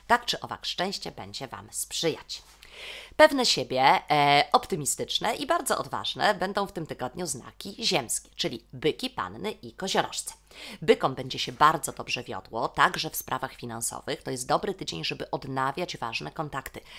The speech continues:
wysyłać swoje oferty, reklamować się. Nawet jeżeli jakiś czas temu ktoś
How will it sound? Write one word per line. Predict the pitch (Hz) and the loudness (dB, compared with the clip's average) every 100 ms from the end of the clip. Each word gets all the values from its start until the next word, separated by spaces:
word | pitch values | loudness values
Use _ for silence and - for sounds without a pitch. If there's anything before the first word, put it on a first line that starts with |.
| - | -16
wysyłać | 139 165 151 - 135 165 - | -2 2 4 2 2 0 0
swoje | - - 123 147 | -4 -6 -6 -6
oferty, | 135 143 143 - 120 | -4 -2 -2 -6 -12
reklamować | 117 - 165 185 135 - - | -10 -2 2 4 2 -2 -6
się. | - - - - | -6 -12 -18 -6
Nawet | 165 180 202 - | 6 8 8 0
jeżeli | 131 123 107 127 | -4 -4 -6 -4
jakiś | 131 - - | -4 -4 -6
czas | 127 - | -4 -2
temu | 151 147 | -4 -4
ktoś | - 127 127 | -6 -4 -4